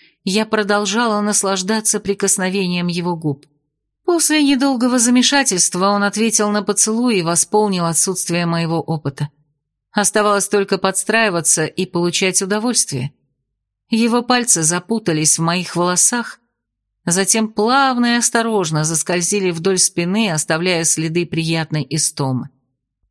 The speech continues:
И вот мы уже оба часто дышим, а пространство вокруг наполнено пьянящим ароматом желания.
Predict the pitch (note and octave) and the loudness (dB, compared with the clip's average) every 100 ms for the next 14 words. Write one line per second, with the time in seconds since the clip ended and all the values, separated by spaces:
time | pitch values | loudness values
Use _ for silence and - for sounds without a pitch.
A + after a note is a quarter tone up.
0 | _ A#3 A#3 C4+ B3+ A#3+ A#3+ A#3 A#3+ - | _ -2 0 0 2 4 4 2 -2 0
1 | C4 G#3+ D#3+ - G3 F#3+ - G3+ F#3+ C4 | -2 0 0 0 0 0 0 -2 0 0
2 | A#3+ E3+ E3 - _ _ _ _ G3 G3 | 0 -2 -6 -12 _ _ _ _ -4 0
3 | F#3+ F#3+ - G#3+ G#3 G#3 G3 F#3+ F#3+ A#3 | 0 0 2 2 2 0 0 0 0 -2
4 | A#3 E3+ F3 G#3 F#3+ F#3 F#3 F3+ E3+ F3 | -2 -2 0 0 0 0 -2 -2 -2 0
5 | F#3 G3 - F#3+ F3+ F3 F3 E3 E3+ D#3+ | 0 0 0 0 0 0 -2 -2 -2 -2
6 | E3 D#3+ C3+ C3 D3+ | -2 -2 -2 -4 -6